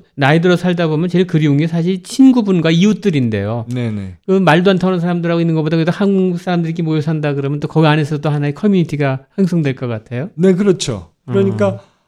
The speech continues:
Speaker 2: 어, 보통 미국 분들하고 어울려서 사는 실버타운에는 그게
Speaker 1: 네.
Speaker 2: 좀 가장 약점이잖아요.
Speaker 1: 그렇죠.
Speaker 2: 몇몇 안 되는데 우리가 사람을 사귀어보면 알지만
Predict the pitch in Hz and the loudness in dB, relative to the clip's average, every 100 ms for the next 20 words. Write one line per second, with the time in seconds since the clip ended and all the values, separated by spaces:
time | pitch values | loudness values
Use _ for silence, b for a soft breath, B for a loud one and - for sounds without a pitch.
0 | _ 151 156 151 147 143 143 131 131 120 | _ -6 -2 -2 0 0 0 -2 -4 -4
1 | 147 143 156 139 131 139 139 143 131 127 | -6 -4 -4 -2 -2 -2 -6 -8 -8 -6
2 | 123 123 123 127 107 120 127 117 127 107 | -4 -4 -4 -4 -2 -2 -2 -6 -8 -8
3 | 113 117 110 156 127 117 - 117 113 120 | -8 -8 -8 -10 -10 -10 -10 -10 -8 -8
4 | 117 - 120 104 101 113 - 127 120 107 | -8 -8 -6 -4 -6 -12 -14 -10 -8 -8
5 | 95 - 110 92 87 90 139 104 123 151 | -12 -12 -10 -10 -14 -4 -2 0 2 2
6 | 165 165 147 135 127 123 120 123 123 b | 4 2 0 -2 -4 -4 -4 -6 -10 b
7 | b _ 135 143 151 123 123 123 131 131 | b _ -6 -4 -4 -6 -8 -6 -6 -6
8 | 123 170 147 123 117 110 101 92 110 117 | -8 -6 -4 -4 -6 -6 -8 -8 -8 -8